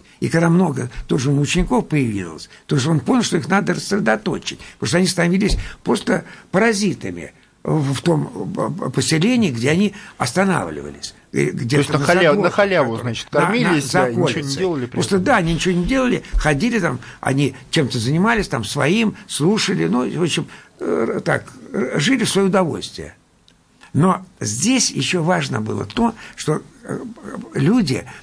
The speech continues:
Speaker 1: были, э, ну, как-то растеряны. И им нужно было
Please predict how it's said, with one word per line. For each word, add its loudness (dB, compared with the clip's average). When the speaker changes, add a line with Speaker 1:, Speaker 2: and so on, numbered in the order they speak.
Speaker 1:
были, 2
э, -2
ну, 2
как-то 0
растеряны. 0
И 0
им 4
нужно 2
было 2